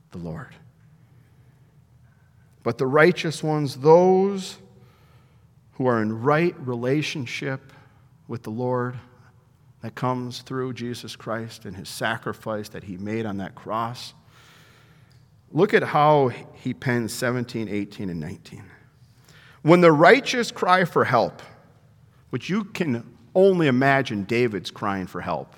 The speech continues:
in his circumstances, "the Lord hears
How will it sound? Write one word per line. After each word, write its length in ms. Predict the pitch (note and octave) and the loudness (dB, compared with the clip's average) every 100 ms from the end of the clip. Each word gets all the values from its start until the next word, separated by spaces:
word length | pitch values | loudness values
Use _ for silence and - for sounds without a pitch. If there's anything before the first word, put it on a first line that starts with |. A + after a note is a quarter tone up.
| - | -18
in 280 | F#2+ F2 F2+ - _ | -12 -12 -12 -20 _
his 180 | - F#2+ | -10 -10
circumstances, 880 | - C#2 - - - - - - - _ _ _ _ _ _ _ - _ _ | -8 -14 -16 -20 -20 -20 -20 -20 -20 _ _ _ _ _ _ _ -20 _ _
"the 60 | C3 | 2
Lord 320 | E3 F#3+ E3+ | 6 6 4
hears 640 | - B3 G3+ - - - | 2 4 4 2 -12 -16